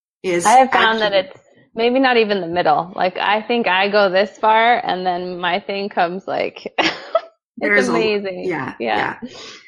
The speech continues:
Speaker 1: So that's one thing is action, but the other thing is knowledge. Another cure for fear is knowledge. And that as you keep feeding your mind with,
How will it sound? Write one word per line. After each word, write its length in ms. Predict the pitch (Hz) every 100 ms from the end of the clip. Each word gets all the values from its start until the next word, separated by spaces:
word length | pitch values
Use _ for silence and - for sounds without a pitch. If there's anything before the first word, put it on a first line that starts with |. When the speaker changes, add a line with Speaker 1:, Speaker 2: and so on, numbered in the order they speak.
| _ _ -
Speaker 1:
So 440 | - 220 214 202
that's 340 | 202 220 220 226
one 200 | 208 202
thing 160 | 185
is 180 | 180 170 -
action, 600 | 196 196 - 170 175 196 -
but 140 | 196
the 120 | 208
other 200 | 214 247
thing 240 | 233 220 202
is 160 | 175
knowledge. 580 | 170 170 - - - - _ _ _ _ -
Another 340 | 185 185 190
cure 260 | 190 - 180
for 220 | 180 180
fear 320 | 175 185 175
is 160 | 175 170
knowledge. 600 | 175 165 170 170 170 - _ _ _ _ -
And 220 | 180 180
that 380 | 175 175 - - _ -
as 200 | 185 208
you 100 | 196
keep 320 | - 254 254
feeding 340 | - 233 226
your 120 | 202
mind 420 | 190 190 175 170 175
with, 360 | 185 175 -